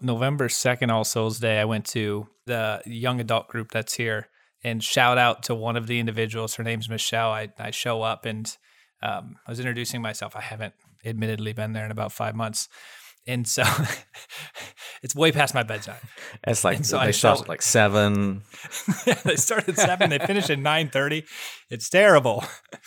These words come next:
Speaker 1: And she comes up and she, and she was like, "Oh, I love Pints with Jack. It's so fantastic." And so, Michelle, it was great to meet you. Uh, thanks for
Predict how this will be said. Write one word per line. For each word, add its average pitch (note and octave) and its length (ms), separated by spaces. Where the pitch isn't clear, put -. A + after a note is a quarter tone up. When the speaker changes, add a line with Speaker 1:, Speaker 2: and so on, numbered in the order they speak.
Speaker 1:
And F3 180
she E3 140
comes D3 280
up E3+ 160
and C#3+ 100
she, C3+ 320
and C#3 160
she D3 140
was C3+ 120
like, C3 200
"Oh, G3 140
I F3+ 140
love G3+ 360
Pints F3+ 320
with D#3+ 100
Jack. D3 320
It's D#3+ 140
so F#3 200
fantastic." F3+ 1040
And A#2+ 80
so, A#2 320
Michelle, A#2+ 360
it - 60
was A#2 140
great A#2 200
to A2+ 100
meet A#2 220
you. A2+ 160
Uh, A#2+ 320
thanks B2 240
for A#2+ 300